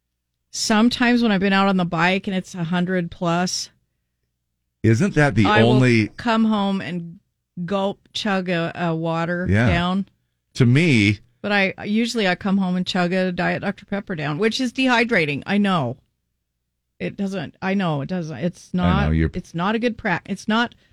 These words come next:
Speaker 1: best practice.
Speaker 2: Um, it just, uh, is something, and my wife is the same way. She will drink a, uh, anything, just about anything but water.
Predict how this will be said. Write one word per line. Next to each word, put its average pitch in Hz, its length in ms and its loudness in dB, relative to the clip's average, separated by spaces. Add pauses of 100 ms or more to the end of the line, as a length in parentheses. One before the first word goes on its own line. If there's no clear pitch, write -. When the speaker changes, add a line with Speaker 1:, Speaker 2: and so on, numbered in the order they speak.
(180)
Speaker 1:
best 196 360 0
practice. - 680 -4 (920)
Speaker 2:
Um, 104 460 4 (240)
it 127 100 4
just, 151 380 2
uh, 110 440 4 (1500)
is 107 200 2
something, 113 720 2
and 123 180 4
my 123 140 4
wife 120 300 2
is 98 100 -2
the 92 80 -4
same 98 300 2
way. 101 200 2
She 113 320 2
will 107 220 2
drink 107 400 2
a, 90 340 2
uh, 82 220 -2
anything, 127 640 2
just 131 400 -2
about 123 460 2
anything 110 480 2
but 92 160 0
water. 73 320 -6